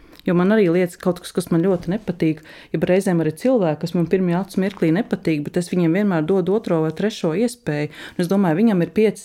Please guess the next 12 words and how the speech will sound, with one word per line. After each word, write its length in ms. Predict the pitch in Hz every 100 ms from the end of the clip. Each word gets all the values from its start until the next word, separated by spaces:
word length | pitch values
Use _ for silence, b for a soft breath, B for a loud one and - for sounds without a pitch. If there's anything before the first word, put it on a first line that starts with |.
| -
īpašības 560 | 220 247 - 156 147 -
šim 120 | 156 -
cilvēkam. 480 | 170 160 151 156 151 B B B B -
Viņš 200 | 185 170
ir 100 | 156 B B B _ _
inteliģents, 800 | 196 220 226 226 196 214 214 208
viņš 160 | 190 165
ir 100 | -
asprātīgs, 600 | 240 - 226 175 175 156 180
viņš 140 | 175
ir 60 | 180
ļoti 320 | 208 175 180